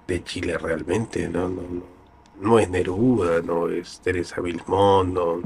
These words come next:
no es Pablo de Roca, es Huidobro. Por eso seguramente Pancho Jiménez luego me va a matar,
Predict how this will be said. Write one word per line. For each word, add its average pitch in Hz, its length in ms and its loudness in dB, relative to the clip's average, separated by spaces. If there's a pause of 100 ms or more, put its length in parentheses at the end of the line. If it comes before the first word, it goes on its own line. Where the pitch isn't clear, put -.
no 92 220 0
es 85 80 -2
Pablo 90 360 2
de 87 120 2
Roca, 92 440 -2
es 90 200 -2
Huidobro. 92 560 2 (520)
Por 92 120 4
eso 95 240 2
seguramente 92 640 2
Pancho 90 340 -2
Jiménez 92 540 0
luego 90 320 2
me 92 160 -2
va 90 120 0
a - 20 -4
matar, 101 480 2